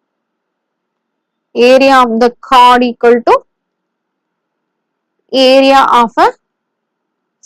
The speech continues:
circle plus area of a rectangle. ஓகேவா? ஓகே. Area of a circle formula என்ன நமக்கு?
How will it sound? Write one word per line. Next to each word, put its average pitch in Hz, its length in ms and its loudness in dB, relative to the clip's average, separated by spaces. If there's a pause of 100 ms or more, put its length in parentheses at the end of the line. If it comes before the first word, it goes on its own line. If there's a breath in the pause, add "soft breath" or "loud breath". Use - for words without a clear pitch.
circle 269 580 0 (180)
plus 320 240 -2 (520)
area 269 320 2
of 233 80 -10 (100)
a 427 40 -2 (880)
rectangle. 240 480 -2 (120)
ஓகேவா? 151 240 0 (4000)
ஓகே. - 240 -6 (440)
Area 330 220 4
of 311 100 -2
a 311 80 -10
circle 320 300 0
formula 311 320 0
என்ன 302 180 -4
நமக்கு? 294 260 -4